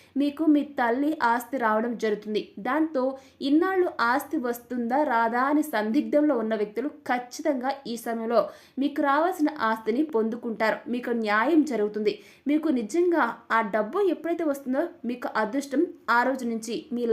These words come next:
లక్ లైన్ అనేది యాక్టివేట్ అయిందనే చెప్పాలి. మీకు అదృష్టం పడుతుంది, దాంతో మీకు లైఫ్ సెటిల్ అవుతుందనే చెప్పాలి. డబ్బుకు ఎలాంటి లోటు ఉండదు. ఇకపోతే రాబోయే రోజుల్లో తులారాశి జాతకులకు విపరీతమైన అదృష్టం పట్టబోతుంది,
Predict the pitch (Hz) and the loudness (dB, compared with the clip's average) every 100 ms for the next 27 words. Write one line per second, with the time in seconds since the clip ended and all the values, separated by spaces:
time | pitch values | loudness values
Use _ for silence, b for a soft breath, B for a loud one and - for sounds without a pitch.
0 | 233 247 - 381 381 294 220 233 - B | 4 2 -4 -2 0 0 0 -4 -6 B
1 | B - 254 294 - 311 311 226 226 220 | B -4 0 0 0 -2 0 -2 -2 -4
2 | 220 220 - 233 214 208 262 240 190 233 | -4 -8 -4 -2 -2 -2 -4 -2 0 -2
3 | 262 - 254 226 220 220 - B B 226 | -4 -6 -4 -4 -2 -4 -4 B B -2
4 | 269 302 349 381 320 277 269 277 294 - | 2 2 0 4 4 2 -4 -6 -6 -2
5 | 208 233 311 254 240 254 240 226 226 247 | 2 2 0 -2 -2 0 -2 -2 -6 -6
6 | 247 - 226 - - 185 233 233 311 269 | -8 0 0 0 -4 -4 -4 -2 -4 -4
7 | 339 - 226 220 233 294 311 247 202 202 | -6 -4 -2 2 2 2 0 -2 4 2
8 | 226 302 254 220 214 - B B B 311 | 2 -2 -2 -2 -4 -6 B B B -2
9 | 440 453 453 440 403 294 277 311 349 330 | 0 0 0 2 2 4 2 2 0 0
10 | 302 269 277 262 294 370 - 254 294 294 | -2 -2 -4 0 0 -2 -4 0 2 0
11 | 285 202 214 233 233 226 285 370 - - | -2 -2 -2 -2 -8 -4 -4 -4 -14 -6
12 | 247 262 359 403 359 320 - - 208 247 | -4 -4 -4 -2 0 0 0 -2 -2 -4
13 | 247 262 359 - 214 208 285 262 240 226 | -4 -4 -4 0 -2 0 -2 0 -2 -2
14 | 226 | -2